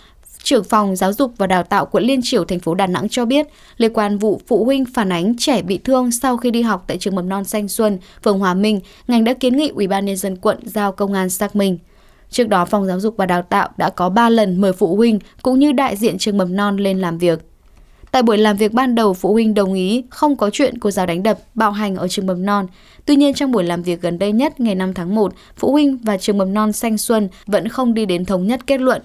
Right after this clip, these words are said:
nên phòng giáo dục đào tạo kiến nghị lên Ủy ban Nhân dân quận Liên Chiểu giao cơ quan công an xác minh làm rõ. Ông Lịch cho hay sự việc đang được chuyển sang cơ quan công an điều tra xác minh. Sau khi có kết luận của cơ quan công an,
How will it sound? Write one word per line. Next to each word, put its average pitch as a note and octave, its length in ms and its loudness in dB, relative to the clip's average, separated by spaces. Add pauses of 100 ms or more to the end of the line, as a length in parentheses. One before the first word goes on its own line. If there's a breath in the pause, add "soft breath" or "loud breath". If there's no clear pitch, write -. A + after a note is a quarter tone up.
(260 loud breath)
nên D4+ 160 4
phòng B3 240 0
giáo G3 120 2
dục B3 140 -2
đào G#3 140 0
tạo G3 260 -2
kiến G#3 280 -2
nghị C#4 160 0
lên G#3+ 220 0
Ủy G3+ 140 -4
ban F#3+ 200 -4
Nhân G3 100 -4
dân G3+ 200 -2
quận F#3+ 180 -2
Liên G3 180 0
Chiểu F3+ 340 0 (180 loud breath)
giao C#4 180 0
cơ C#4 140 2
quan B3+ 200 -2
công A#3+ 180 0
an A3 240 0
xác A#3+ 240 -6
minh G3+ 240 -4
làm E3 180 -4
rõ. F3 320 -6 (420 soft breath)
Ông A3 160 0
Lịch G3+ 180 0
cho G#3 160 -4
hay G3+ 260 -2
sự F#3 180 -4
việc G3+ 260 -2
đang G#3+ 160 -2
được G3 120 -4
chuyển F#3 240 -2
sang G#3+ 360 -4
cơ A3 140 -4
quan G#3+ 160 -2
công G#3+ 160 -2
an G#3 140 0
điều F#3 160 2
tra G3 220 -4
xác A3+ 280 -6
minh. G#3+ 240 0 (300 soft breath)
Sau D#4 160 -2
khi D4+ 120 -2
có A3+ 120 0
kết C#4+ 160 2
luận C#4+ 260 2
của F#3 120 -4
cơ A#3 140 -2
quan A3+ 180 -2
công A3 160 0
an, A3 240 4